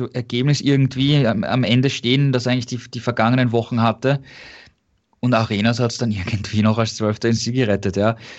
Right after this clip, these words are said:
Ich glaub, wenn der abgeflogen wäre in, in der letzten, äh, Runde, wo es Berührungen gab und er einmal fast einen Heiser da gehabt hätte,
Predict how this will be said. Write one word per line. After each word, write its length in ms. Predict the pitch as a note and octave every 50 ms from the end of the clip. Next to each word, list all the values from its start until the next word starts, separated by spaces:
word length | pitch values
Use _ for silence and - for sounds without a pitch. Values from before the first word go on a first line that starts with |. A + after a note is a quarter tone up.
| - - _
Ich 80 | -
glaub, 220 | - A2+ A2+ G2+ A2
wenn 120 | A#2+ A#2+
der 140 | A#2+ B2 -
abgeflogen 720 | A2+ A#2 A#2 - C3 A#2 - B2+ B2+ B2 B2+ C#3 C3+ A#2+
wäre 280 | A#2+ A#2 A#2+ B2+ C3 C3
in, 140 | B2+ B2
in 160 | A2 - B2+ B2
der 140 | A#2+ A#2
letzten, 560 | A2+ A2+ A2+ - - - - B2+ B2+ B2+ B2+ A#2+
äh, 180 | - G#2 A#2+
Runde, 540 | B2 A#2 B2 B2+ C3 B2+ C3 C3 C3+ C#3 C3
wo 160 | A#2+ A#2+ A#2+
es 240 | A#2 A#2 - - _ _ _ -
Berührungen 640 | - B2+ B2 C3 C3+ C3+ C3 B2+ B2+ B2 B2 B2+ B2
gab 260 | A#2+ A2 A2+ B2+ B2+
und 120 | C3+ C3
er 100 | A2 A2+
einmal 200 | A#2 A2+ A#2 A#2+
fast 280 | A#2 - A#2 A2+ - -
einen 100 | C3 B2
Heiser 240 | B2 A2 A2 A#2 A2+
da 100 | A#2 A#2
gehabt 300 | - - A#2 A#2 - -
hätte, 180 | C3 C3+ C3